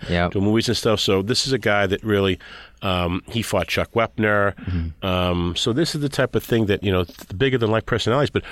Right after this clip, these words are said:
Speaker 2: but wrestling you know, as people poo-poo it, it's always been on television. Wrestling and T V were made for each other.
Speaker 1: Yeah.
Speaker 2: Uh, gorgeous George Wagner has sold more T Vs than Milton Berle.
Speaker 1: Yeah.
Speaker 2: Uncle Milton. I mean, the,
Speaker 1: My grandmother, one of the most, um,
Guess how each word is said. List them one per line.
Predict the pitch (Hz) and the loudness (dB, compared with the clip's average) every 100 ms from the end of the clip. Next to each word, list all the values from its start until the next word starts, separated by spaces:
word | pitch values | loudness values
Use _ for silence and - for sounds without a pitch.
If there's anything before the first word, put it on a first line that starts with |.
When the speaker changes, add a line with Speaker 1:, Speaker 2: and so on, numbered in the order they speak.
| - - | -12 -6
Speaker 2:
but | 123 | 0
wrestling | 110 220 - 147 101 92 - - - - - - | 2 2 2 2 2 0 -4 -20 -20 -20 -8 0
you | |
know, | 117 | 2
as | 101 | 2
people | 95 147 117 - | 2 0 -2 -2
poo-poo | - 110 - 160 | 0 2 2 2
it, | |
it's | 98 - - | 0 -4 -2
always | 113 123 117 - | 0 2 2 0
been | 101 | 0
on | 92 | 0
television. | - 143 107 - 85 | 0 0 0 -2 0
Wrestling | 117 156 185 165 | 2 2 2 2
and | 143 | 2
T | - 135 | 0 0
V | 123 | 2
were | 101 | 2
made | 90 104 | 2 0
for | - | 0
each | 90 - | -2 0
other. | 85 80 | 0 0
Speaker 1:
Yeah. | 92 90 85 - | 0 0 -2 -4
Speaker 2:
Uh, | - 98 - - - - | -2 -2 -2 -14 -20 -8
gorgeous | - 139 165 160 - | 2 2 4 0 0
George | 151 139 - | 2 2 2
Wagner | 104 120 117 98 | 2 2 2 0
has | 80 92 | 0 0
sold | - 107 92 | 2 0 0
more | 98 120 135 | 2 2 0
T | - | 0
Vs | 127 123 - | 0 0 0
than | 95 | 0
Milton | 95 92 | 2 0
Berle. | 85 85 - - | 0 0 -2 -8
Speaker 1:
Yeah. | 90 90 85 78 - | -2 0 0 -4 -4
Speaker 2:
Uncle | 104 98 | -2 0
Milton. | 98 101 95 | 2 2 2
I | |
mean, | 98 104 | 2 2
the, | |
Speaker 1:
My | 123 151 | 2 2
grandmother, | 151 185 156 90 | 2 2 2 2
one | 98 101 | 2 2
of | |
the | 104 | 2
most, | 101 98 - - | 2 0 -2 -6
um, | - 95 90 87 87 87 | -2 0 2 2 2 0